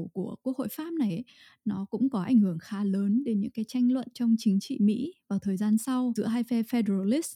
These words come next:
và Republican. Ờm, đây có thể coi là cái hệ thống đảng phái đầu tiên ở Mỹ. Federalist như là John Adams và Alexander Hamilton chẳng hạn, thì ủng hộ mô hình nhà nước cộng hòa với quyền lực lớn nằm trong tay chính quyền trung ương,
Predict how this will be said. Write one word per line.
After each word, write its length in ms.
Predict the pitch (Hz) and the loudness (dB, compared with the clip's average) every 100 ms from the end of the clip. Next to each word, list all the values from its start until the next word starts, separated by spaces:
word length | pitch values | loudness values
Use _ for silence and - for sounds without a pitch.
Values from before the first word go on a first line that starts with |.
| _ | _
và 200 | 214 185 | -6 -4
Republican. 720 | 190 190 254 277 294 247 180 165 _ _ _ _ | -2 -2 -2 -4 -4 2 2 2 _ _ _ _
Ờm, 360 | - 185 180 185 220 | -4 -2 -2 -4 -4
đây 100 | 220 | -2
có 80 | 214 | 0
thể 100 | 240 | -2
coi 260 | - 214 | -2 -4
là 80 | 180 | -2
cái 120 | 170 | -2
hệ 100 | 202 - | -4 -2
thống 260 | 202 180 | -2 -2
đảng 180 | 190 214 - | -2 -4 -4
phái 140 | 175 | -4
đầu 160 | 196 202 | -2 0
tiên 220 | 220 208 | 2 2
ở 60 | 175 | 2
Mỹ. 280 | 208 277 - _ | 0 0 -8 _
Federalist 580 | 247 233 202 202 294 - - | -8 -4 -4 -2 -2 -6 -8
như 120 | 262 226 | -4 -2
là 240 | 208 185 | -2 -6
John 220 | - 202 202 | -6 -4 -4
Adams 500 | 202 190 180 175 - | -2 -2 -2 -4 -6
và 200 | 185 175 | -8 -6
Alexander 540 | 202 202 220 220 208 | -4 -4 -2 -2 -2
Hamilton 520 | 196 208 208 - 208 175 | 0 0 0 2 2 2
chẳng 100 | 170 | -2
hạn, 160 | 180 - - - _ | -4 -6 -18 -20 _
thì 200 | 220 190 | 0 0
ủng 200 | 214 190 | 0 0
hộ 300 | 180 208 - - | 2 0 0 4
mô 120 | 233 | 6
hình 200 | 233 190 | 6 4
nhà 100 | 180 | 2
nước 200 | 220 - | -2 -2
cộng 160 | 226 | -4
hòa 400 | 180 202 190 175 175 _ _ - | 2 2 2 -2 -6 _ _ -2
với 320 | 202 196 202 - | 0 0 -2 0
quyền 220 | 269 190 | 2 4
lực 180 | 185 - | 2 0
lớn 320 | 196 190 233 - | 2 2 2 2
nằm 200 | 262 185 | 2 2
trong 220 | 220 208 | 0 -2
tay 240 | 208 208 202 | 0 -2 -2
chính 200 | 202 190 | 0 0
quyền 240 | 254 202 | 2 2
trung 180 | 185 226 | 4 2
ương, 300 | 254 262 233 | 4 6 4